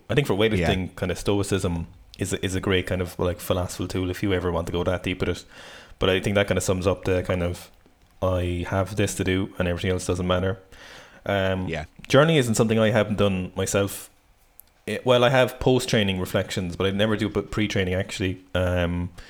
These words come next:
Speaker 1: there is a lot of hype around, uh, just as a tangent now, people talk about gratitude journaling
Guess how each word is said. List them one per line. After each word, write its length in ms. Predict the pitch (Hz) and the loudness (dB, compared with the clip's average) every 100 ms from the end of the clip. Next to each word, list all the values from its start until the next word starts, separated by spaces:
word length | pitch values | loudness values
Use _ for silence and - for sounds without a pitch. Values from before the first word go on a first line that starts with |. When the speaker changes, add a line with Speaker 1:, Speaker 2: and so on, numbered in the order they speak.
| - - - - - - | -20 -20 -20 -20 -18 0
Speaker 1:
there 100 | 110 | 4
is 100 | 135 | 6
a 60 | 139 | 4
lot 140 | 120 | 4
of 80 | 117 | 4
hype 200 | 123 123 | 4 4
around, 420 | 113 107 104 104 | 4 4 2 0
uh, 520 | 101 95 92 92 90 | 0 2 2 0 0
just 240 | - 95 - | -2 -4 -2
as 180 | 90 | -2
a 40 | 87 | -2
tangent 340 | 95 92 90 | -2 -2 0
now, 80 | 92 | -2
people 260 | 87 95 95 | -2 -4 -2
talk 180 | 92 | -2
about 380 | 90 92 90 - - _ _ _ _ - | 0 0 0 -6 -18 _ _ _ _ 0
gratitude 500 | 107 101 101 113 107 | 2 4 4 2 4
journaling 420 | 113 117 117 | 4 6 4